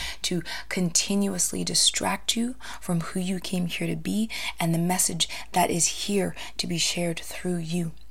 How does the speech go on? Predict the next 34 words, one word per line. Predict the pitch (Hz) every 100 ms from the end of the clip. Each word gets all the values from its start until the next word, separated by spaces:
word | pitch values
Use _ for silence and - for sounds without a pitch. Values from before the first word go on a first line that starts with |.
| - - -
So | - - 175
looking | 180 208 208 208 -
at | 180 -
every | 185 180 196
moment | 180 180 175 160 -
of | -
every | - 170 190
day, | 175 190 190 165 165 - - - -
who | - 233
is | 220
winning? | 185 208 175 165
Who, | 156 208 220
who, | 180 208 - - -
who, | 233 254 226
who | 254 262
suited | - - 226 208 196
up? | - - - -
Resistance, | - 160 196 214 220 214 - -
complacency, | - 165 - - 220 202 214 202 214
distraction, | 208 - - - 202 214 - 220
or | 220 180
you? | 170 160 170 156 - - -
The | 165
soul | - - 202 196 175
of | 175 170
you, | 175 175
the | 185
truth | - - 220 196 -
of | 190 160
you, | 160 160
the | 170 -
essence | - - 180 -
of | 170
you. | 165 185